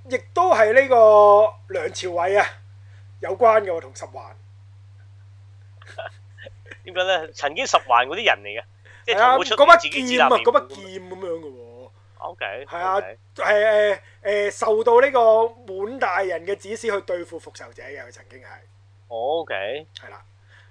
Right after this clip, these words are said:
Speaker 1: 嗰把劍係有呢個火焰啊、光速嘅能力，即係有光，誒，射光嘅能力嘅，佢係。
Speaker 2: 哇，OK。
Speaker 1: 亦都啊，最勁呢樣啊，同呢個螳螂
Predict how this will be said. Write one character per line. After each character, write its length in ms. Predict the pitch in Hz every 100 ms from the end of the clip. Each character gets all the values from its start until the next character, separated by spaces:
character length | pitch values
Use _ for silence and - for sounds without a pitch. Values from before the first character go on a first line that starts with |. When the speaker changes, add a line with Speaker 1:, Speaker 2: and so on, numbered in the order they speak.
| _ -
Speaker 1:
嗰 100 | 247
把 100 | 277
劍 240 | - 233
係 140 | 220 190
有 240 | 185 196
呢 60 | 247
個 80 | 226
火 260 | - 170 226
焰 180 | 190
啊、 160 | 180 175
光 300 | 190 208 220
速 100 | 208 214
嘅 160 | 170
能 100 | 139 107 123
力， 80 | - _ _
即 100 | -
係 60 | 233
有 120 | 190
光， 180 | 190 254
誒， 180 | 170 170
射 280 | 160 190 170
光 160 | - 240 226 214
嘅 80 | 170
能 100 | 123 127
力 60 |
嘅， 140 | 123 135
佢 60 |
係。 300 | 123 127 117 _ _ _ _
Speaker 2:
哇， 100 | 101 90 87 87 90 82 82 85 -
OK。 120 | 240
Speaker 1:
亦 200 | 196 190
都 180 | 311 311
啊， 80 | 208 - _ _ _ _
最 160 | 220 220
勁 160 | 190 196
呢 60 |
樣 240 | 226 170 151
啊， 140 | - _ _ _ _
同 180 | - 170
呢 60 | 233
個 80 | 247
螳 280 | - 151
螂 140 | 156